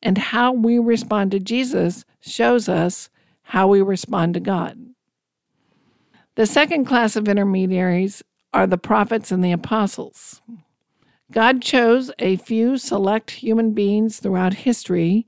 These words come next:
to proclaim his message, and how we respond to them shows how we respond to God.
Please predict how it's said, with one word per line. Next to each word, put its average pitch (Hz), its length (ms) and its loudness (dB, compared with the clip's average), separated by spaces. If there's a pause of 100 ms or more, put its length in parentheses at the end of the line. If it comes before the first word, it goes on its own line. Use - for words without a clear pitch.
(300)
to - 120 -6
proclaim 220 600 2
his 254 260 2
message, 202 680 -4 (400)
and 202 200 0
how 240 240 0
we 269 140 0
respond 240 580 0
to 233 80 2
them 190 280 0
shows 202 560 0
how 202 160 -4
we 185 140 2
respond 180 480 -2
to 185 80 -4
God. 190 480 -4